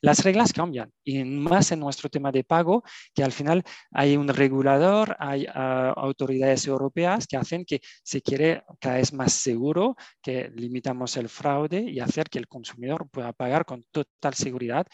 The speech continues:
Entonces las reglas cambian con P C E dos y, y otras historias.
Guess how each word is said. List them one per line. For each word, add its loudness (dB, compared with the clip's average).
Entonces -10
las 2
reglas -2
cambian -6
con -14
P -10
C -8
E -10
dos -4
y, -12
y -6
otras -10
historias. -16